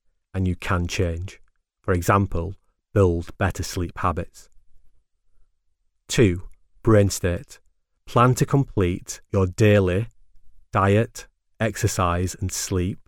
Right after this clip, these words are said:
swap cycle at a time of day when you have enough willpower to complete the task. For example, in the morning. Three,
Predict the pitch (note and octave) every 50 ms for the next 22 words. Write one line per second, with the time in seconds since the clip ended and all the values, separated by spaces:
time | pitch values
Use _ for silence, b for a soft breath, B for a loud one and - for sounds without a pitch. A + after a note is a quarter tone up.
0 | - _ _ _ _ _ _ _ _ - - - - A2 A2+ - - - - F2+
1 | F2 F2 - - F#2+ F#2+ G2 G#2+ - _ _ _ _ _ _ _ _ _ _ -
2 | G2 F#2+ F2+ - - G#2 G2 G2+ G#2 G#2+ G#2+ G#2 - - G2 F2 F2 F2+ G2 G2+
3 | - _ _ _ - G2+ G2 G2 F#2+ E2+ G2 F#2+ F#2 F#2 F#2 F#2+ - - G2 G2+
4 | G#2+ A2 G#2+ - - E2 E2+ F2 F2 F#2+ F#2+ - - _ - - - G2 F2 -
5 | - G2+ F#2+ F2+ - - - - - - F2 D#2+ - - - - - _ _ _
6 | _ _ _ _ _ _ _ _ - A#2 G#2 G2 F#2+ - G2+ F#2+ F#2 F2 - F#2
7 | F#2+ G#2+ - _ _ _ - G2 F#2 F2+ F2 F#2 G2 G2+ F#2+ F2 E2 F#2+ G2+ -
8 | _ _ _ _ _ _ _ _ _ _ _ _ _ _ _ _ _ _ - -
9 | B2 B2+ G#2+ F2 F2 -